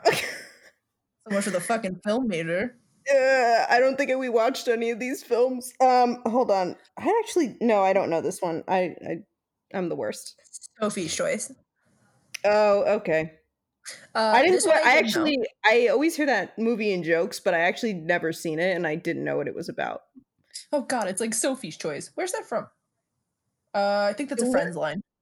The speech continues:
Speaker 1: literally everything. Everyone's like, "Wow, Sophie's Choice, blah, blah, blah." <laughs> And I'm just like, "Blah, blah."
Speaker 2: <laughs>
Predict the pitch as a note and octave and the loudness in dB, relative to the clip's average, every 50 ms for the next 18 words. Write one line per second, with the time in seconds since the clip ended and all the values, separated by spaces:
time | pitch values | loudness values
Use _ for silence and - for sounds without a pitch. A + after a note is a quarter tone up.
0 | _ A#3+ B3 C4+ D#4 E4 E4 D#4 C#4+ C4+ C4+ B3 - - A#3+ A#3 C4+ C4+ C4 - | _ -4 -2 0 2 2 2 2 2 2 0 2 2 0 0 2 0 -2 -2 0
1 | G3+ F#3 F3 F#3 G3 G3 F#3+ G3 - A#3+ A3 - G3 G#3+ D4 C#4 G#3 - - C#4 | 0 0 2 0 0 0 0 0 0 -2 0 0 0 0 2 0 0 0 0 0
2 | D4+ - A#3+ G3+ - - E4+ E4 D#4+ G3+ F#3 - A#3 B3 B3 B3 A#3 G#3+ A3 C4+ | 0 0 -2 -4 -2 0 0 2 2 0 0 0 0 0 2 2 0 2 2 2
3 | D4+ C4 F#3 - D#4 C4 D4+ B3+ A3 A#3+ A#3 A#3+ - B3 G3+ F#3 - G3+ A#3+ C4 | 2 2 2 2 2 2 2 2 2 0 -2 -2 0 0 0 0 0 0 2 2
4 | B3 G3+ F#3+ G#3 D4 D#5+ G3+ F3 G4 - - - - - _ _ _ _ - - | 2 2 2 2 2 2 2 2 2 2 -2 -6 -12 -20 _ _ _ _ -20 -20
5 | _ - - C#4 C#4 - C4+ B3+ - | _ -10 -8 -6 -2 -2 -2 -2 -2